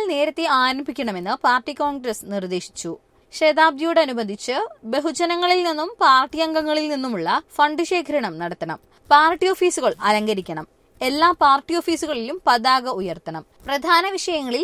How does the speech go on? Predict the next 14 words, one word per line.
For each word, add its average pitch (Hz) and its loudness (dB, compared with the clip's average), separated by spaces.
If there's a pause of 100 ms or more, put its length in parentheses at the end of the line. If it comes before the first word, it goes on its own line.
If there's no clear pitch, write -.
സെമിനാറുകളും 277 -2
സാംസ്കാരിക 320 2
പരിപാടികളും 247 0
സംഘടിപ്പിക്കണം. 170 -8 (260)
ഓരോ 247 4
ജില്ലാ 302 -2
ഘടകവും 214 -2 (160)
പാർട്ടി 262 2
ചരിത്രവും 202 -4
ജില്ലയിലെ 262 -6 (120)
പാർട്ടി 254 0
പ്രവർത്തനങ്ങളും 254 -2
പ്രസിദ്ധീകരിക്കണം. 190 -6 (180)
ജില്ലയിലെ 330 0